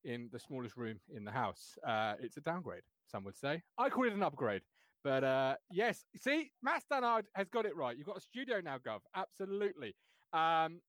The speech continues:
you know, so as it, as it's international weekend, I might change the backdrop in a second and show you where I really am as the,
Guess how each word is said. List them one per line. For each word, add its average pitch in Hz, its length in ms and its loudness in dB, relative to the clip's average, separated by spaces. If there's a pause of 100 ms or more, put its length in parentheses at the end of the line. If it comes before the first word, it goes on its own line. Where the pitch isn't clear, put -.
(100)
you 202 80 -10
know, 160 180 -2
so 202 240 -2 (100)
as 247 160 -2
it, 240 220 -10 (200)
as 233 120 -6
it's 233 240 -18
international 196 540 -12
weekend, 170 360 -6
I 208 40 -10
might 220 240 -12
change 196 320 -8
the 175 100 -10
backdrop 185 480 -8
in 170 60 -8
a 160 40 -10
second 175 400 -8
and 156 140 -10
show 185 120 -2
you 170 120 -2
where 160 140 4
I 156 120 2
really 160 320 2
am 147 300 -2 (320)
as 147 120 0
the, 160 120 -2